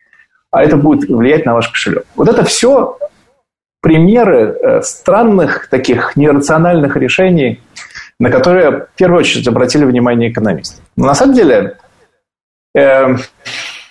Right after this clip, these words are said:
что такое вот нерациональное решение, это один большой вопрос, потому что то, что является нерациональным для экономиста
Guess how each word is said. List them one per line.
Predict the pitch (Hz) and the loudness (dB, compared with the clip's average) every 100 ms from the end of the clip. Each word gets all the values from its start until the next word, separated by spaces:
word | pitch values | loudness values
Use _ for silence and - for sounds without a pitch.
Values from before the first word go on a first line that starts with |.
| _ _ _ _ | _ _ _ _
что | - - 233 | -4 -2 0
такое | 196 165 156 135 | 0 0 2 2
вот | 120 | 2
нерациональное | 123 135 127 127 143 151 147 147 | 2 0 0 0 0 0 2 0
решение, | 165 247 170 | 0 0 0
это | 127 147 | 2 2
один | 160 143 | 2 0
большой | 135 - 151 | 0 0 2
вопрос, | 127 - 123 - | 2 2 0 -2
потому | - - 123 | -6 -4 -2
что | 123 135 | -2 -2
то, | 127 - | 0 0
что | - 151 | 2 2
является | 143 147 156 151 143 139 | 2 2 2 0 0 2
нерациональным | 151 160 156 151 151 156 151 143 139 | 2 0 0 0 0 0 0 0 0
для | 151 | -2
экономиста | 147 151 165 254 302 - 90 - | 0 0 2 0 -2 -4 -2 -4